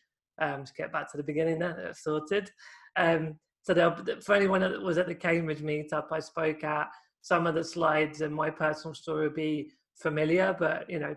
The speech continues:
bit of a, bit of a reminder or refresher. But, um, really a lot since I spoke at that last Cambridge event,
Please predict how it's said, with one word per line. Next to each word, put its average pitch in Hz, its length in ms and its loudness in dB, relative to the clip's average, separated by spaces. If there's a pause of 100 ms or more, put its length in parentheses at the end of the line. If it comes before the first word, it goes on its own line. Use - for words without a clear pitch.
bit 160 120 0
of 151 140 0
a, 156 220 2 (320)
bit 180 120 2
of 165 160 4
a 160 60 2
reminder 160 600 2
or 156 100 0
refresher. 165 720 -2 (340)
But, - 280 2 (160)
um, 165 320 4
really 165 280 4
a 156 100 4
lot 160 380 2
since 170 280 -4
I 160 80 -2
spoke 156 500 -2
at 147 200 -6 (380)
that 156 180 -2
last 156 320 0
Cambridge 156 360 0
event, 151 300 -2